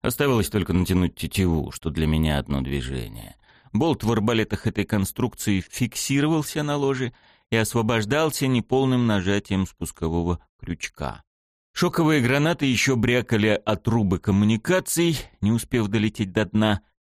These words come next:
а я уже прыгнул вверх. Говорят, выше головы не прыгнешь, но к измененным это не относится — если воспринимать смысл выражения напрямую. Я способен подпрыгнуть на метр выше собственной головы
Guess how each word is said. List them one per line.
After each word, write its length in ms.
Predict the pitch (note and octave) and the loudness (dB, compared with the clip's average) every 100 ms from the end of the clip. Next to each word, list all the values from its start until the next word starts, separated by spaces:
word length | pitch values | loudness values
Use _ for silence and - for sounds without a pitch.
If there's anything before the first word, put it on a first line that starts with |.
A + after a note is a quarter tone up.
| _ | _
а 120 | - | -4
я 160 | G#2 A#2 | 0 2
уже 220 | F#2 D#2+ | 2 -2
прыгнул 500 | - E2+ D#2 D#2+ C#2+ | -4 -4 -2 -2 -2
вверх. 640 | A1+ C#2 C#2+ - - - _ _ _ _ - | -6 -4 -4 -4 -12 -20 _ _ _ _ -6
Говорят, 400 | E2 E2+ F#2 - | 0 2 0 0
выше 300 | F2+ F2 F2 | -2 0 -2
головы 420 | E2 F2+ F2+ F#2 | 0 2 2 2
не 140 | F#2 | 2
прыгнешь, 800 | F2 A2+ D3 B2 F#2 E2+ A1 - - _ | 0 0 0 2 0 0 -2 -10 -16 _
но 180 | F2+ F#2 | -2 -2
к 120 | - | -2
измененным 760 | F#2 F2+ F#2 F#2 F2 E2+ D2+ | -2 0 2 2 0 0 -2
это 180 | D2 - | -4 -6
не 120 | D2+ | -4
относится — 1000 | C#2+ C#2 - F#2 F#2 - - - - A#1+ - _ _ _ - | -4 -4 -2 0 0 -4 -12 -12 -8 -10 -12 _ _ _ -6
если 260 | E2+ - E2 | -6 -2 -2
воспринимать 640 | E2 - E2+ E2 D#2+ D2+ | -2 -2 0 0 0 -4
смысл 320 | - D#2 - | -8 -8 -6
выражения 480 | D#2+ D#2 D#2 D#2 D#2+ | -6 -4 -4 -4 -4
напрямую. 680 | E2 - D2+ C#2+ B1+ B1 - _ - - - | -4 -6 -8 -6 -8 -10 -14 _ -20 -20 -2
Я 180 | B2 F3 | 0 0
способен 640 | - - - G3 E3 D#3+ | 0 -2 0 0 2 0
подпрыгнуть 840 | - D3 - - E3 D#3+ D3 D3 C#3+ | 0 -2 -2 -2 0 2 0 0 0
на 160 | D3 | 0
метр 560 | D3 D#3+ D3 - A2 F2+ | 2 2 0 0 0 0
выше 420 | F2 F#2+ - E2 | 0 0 -2 -4
собственной 640 | - E2 - - D2+ D2+ | -4 -6 -6 -8 -4 -2
головы 580 | C#2+ D#2+ D#2 D2+ C#2+ A1 | -2 -2 -2 -4 -6 -10